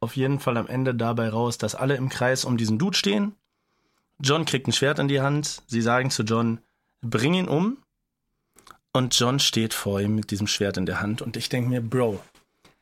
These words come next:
der Typ ist im Arsch. So, der ist tot. Es geht nicht mehr anders. Ihr steht da mit zwanzig, dreißig Wildlingen. Wenn du ihn nicht tötest, tötet ihn jemand anders. Das bedeutet, er ist tot.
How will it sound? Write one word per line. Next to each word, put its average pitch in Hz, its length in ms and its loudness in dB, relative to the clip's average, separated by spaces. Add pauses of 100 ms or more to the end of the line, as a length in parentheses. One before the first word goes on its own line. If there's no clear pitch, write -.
(120)
der 120 140 2
Typ 220 340 2 (120)
ist 151 320 2
im 127 140 2
Arsch. 104 480 0 (300)
So, 101 360 -2
der 127 80 2
ist - 180 0
tot. - 460 -2 (220)
Es - 140 0
geht 147 240 0
nicht 117 160 0
mehr 101 140 0
anders. 95 300 -4
Ihr 120 100 -8
steht 165 240 0
da 156 60 2
mit 135 320 -2 (480)
zwanzig, 180 360 0
dreißig 143 360 0
Wildlingen. 135 500 0 (640)
Wenn 127 220 2
du 190 160 2
ihn 170 100 0
nicht 120 160 -2
tötest, 127 440 -2
tötet 151 340 0
ihn 151 100 2
jemand 143 320 0
anders. 104 360 -2
Das 107 120 -8
bedeutet, 147 400 0
er 143 100 0
ist - 280 -2
tot. 92 360 -6